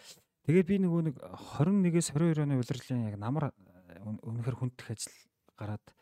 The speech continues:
2 сар орчим тайлбар хийгээгүй байхгүй. Тэгээд гинт өвлийн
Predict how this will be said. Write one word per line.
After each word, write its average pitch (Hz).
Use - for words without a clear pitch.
2 120
сар 117
орчим -
тайлбар -
хийгээгүй 101
байхгүй. 113
Тэгээд 160
гинт 147
өвлийн 131